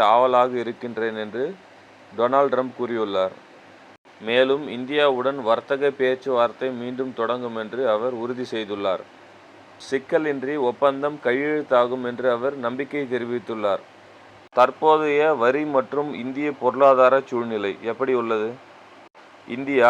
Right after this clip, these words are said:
ரஷ்யாவிடமிருந்து எண்ணெய் வாங்குவதை காரணம் காட்டி அமெரிக்கா இந்திய இறக்குமதிகளுக்கு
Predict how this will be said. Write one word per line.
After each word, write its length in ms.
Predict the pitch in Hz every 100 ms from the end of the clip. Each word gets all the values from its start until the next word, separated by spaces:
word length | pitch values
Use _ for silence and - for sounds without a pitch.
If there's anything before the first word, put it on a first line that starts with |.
| 127
ரஷ்யாவிடமிருந்து 1040 | 110 110 143 139 135 127 123 117 117 123 117
எண்ணெய் 360 | 107 123 131 120
வாங்குவதை 420 | 117 113 110 110
காரணம் 460 | 110 110 123 120 107
காட்டி 360 | 107 98 110 110
அமெரிக்கா 640 | 107 120 131 113 - 110 113 - - - 120
இந்திய 300 | 139 147 127
இறக்குமதிகளுக்கு 800 | 127 131 123 113 107 107 98